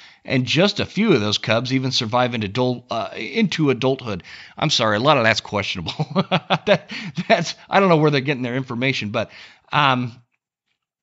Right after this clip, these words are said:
if they're struggling to reproduce and the reproduction rates of black bears in California is so slow, why have they doubled in population in the last twenty-five years?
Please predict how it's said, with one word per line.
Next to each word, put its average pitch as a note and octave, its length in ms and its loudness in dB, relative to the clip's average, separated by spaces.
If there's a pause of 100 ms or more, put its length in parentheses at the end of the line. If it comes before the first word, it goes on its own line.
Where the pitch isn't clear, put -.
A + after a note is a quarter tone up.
(280)
if G3+ 160 2
they're A#3 160 6
struggling A3 540 2
to E3+ 100 -2
reproduce C#3+ 640 -2
and D3+ 200 -6
the C3 60 -6
reproduction E3+ 640 0
rates D3+ 240 2
of G#2 100 -10
black C#3 280 -2
bears C#3 180 -4
in A#2 80 -10
California C3 520 -4
is A2+ 180 -6
so F#3+ 280 2
slow, C#3+ 520 0 (340)
why A#3 640 2 (160)
have E3 240 -2
they C#3+ 160 0 (300)
doubled E3+ 560 2 (680)
in D3+ 140 -4
population F#3 840 0
in D3 160 -4
the C3+ 100 0
last D3 360 2
twenty-five B2+ 540 0
years? F#2+ 380 -4